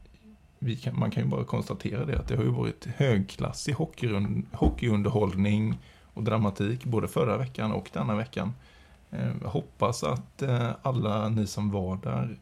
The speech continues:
eh, och alla som kanske såg det på, på T V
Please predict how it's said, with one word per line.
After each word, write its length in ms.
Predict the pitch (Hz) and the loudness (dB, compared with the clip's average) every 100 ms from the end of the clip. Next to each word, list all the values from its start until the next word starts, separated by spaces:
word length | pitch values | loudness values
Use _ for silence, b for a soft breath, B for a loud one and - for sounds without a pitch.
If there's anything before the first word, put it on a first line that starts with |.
| - - | -14 -4
eh, 180 | 110 | -4
och 80 | 107 | -2
alla 180 | 120 98 | -4 -4
som 320 | - 117 104 | -2 -2 -4
kanske 300 | - 117 - | -4 -6 -6
såg 320 | 117 117 101 | -4 -2 0
det 100 | 101 | -2
på, 500 | 113 - 113 107 107 104 117 | -4 -2 0 0 -2 -4 -8
på 80 | 104 | -4
T 260 | 123 101 | -2 -2
V 220 | 90 98 | -2 -2